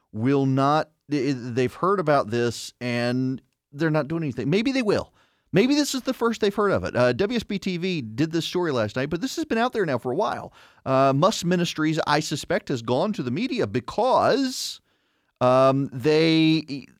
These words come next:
they recognized the issue and they recognized they were getting nowhere in solving the problem. And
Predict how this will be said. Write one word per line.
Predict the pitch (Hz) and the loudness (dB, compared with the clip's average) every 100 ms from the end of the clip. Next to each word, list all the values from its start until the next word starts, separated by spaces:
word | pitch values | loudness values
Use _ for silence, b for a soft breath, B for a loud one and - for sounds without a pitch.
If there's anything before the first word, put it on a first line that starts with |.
| _ 131 | _ -20
they | 135 151 156 | -4 0 0
recognized | 139 214 - 202 147 104 87 95 - - | 0 -2 -2 -4 0 0 0 -4 -12 -12
the | 117 117 107 | -6 -2 0
issue | 98 - 62 - | -2 -6 -10 -8
and | - 110 110 113 113 110 82 | -4 0 0 0 0 -2 -6
they | 113 107 117 127 | -6 -2 0 0
recognized | 131 147 147 147 151 147 | -2 -4 -4 -4 -2 -2
they | 151 | -2
were | 151 | -2
getting | 151 160 151 | -2 -2 0
nowhere | 175 175 107 110 - - | 0 2 0 -2 -4 -4
in | 135 139 | -2 -4
solving | - 147 151 165 165 | -2 -2 -2 -2 -4
the | |
problem. | 165 208 262 170 90 85 - _ _ _ _ _ _ _ _ _ _ _ - | -4 -2 -2 -4 -8 -10 -20 _ _ _ _ _ _ _ _ _ _ _ -4
And | 131 131 135 | 0 0 -2